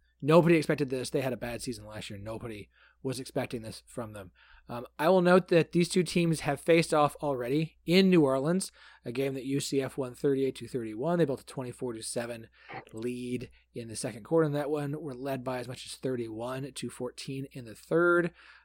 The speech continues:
Uh, U-, Tulane made a bit of a run,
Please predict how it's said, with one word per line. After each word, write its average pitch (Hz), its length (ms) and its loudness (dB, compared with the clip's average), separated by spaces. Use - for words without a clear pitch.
Uh, 113 240 -8
U-, 117 400 -10
Tulane 127 480 -4
made 120 240 -8
a 123 120 -14
bit 139 280 -6
of 131 120 -10
a 113 80 -12
run, 127 500 -6